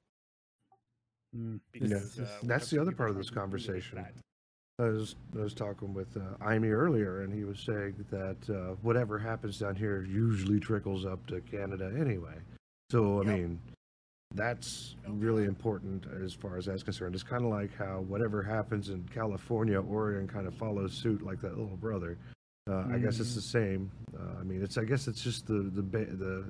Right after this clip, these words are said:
Speaker 3: the existence that we have being a world influencer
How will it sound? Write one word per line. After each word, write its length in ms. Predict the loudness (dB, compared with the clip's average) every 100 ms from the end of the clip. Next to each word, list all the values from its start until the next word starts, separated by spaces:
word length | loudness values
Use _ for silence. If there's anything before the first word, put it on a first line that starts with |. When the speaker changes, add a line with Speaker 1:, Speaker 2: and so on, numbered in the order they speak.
| -6
Speaker 3:
the 80 | -4
existence 500 | -2 0 0 -2 -4
that 80 | -2
we 140 | 0
have 360 | 0 0 0 0
being 200 | 2 2
a 80 | 2
world 300 | 2 2 2
influencer 760 | 0 0 -2 -2 -4 -6 -6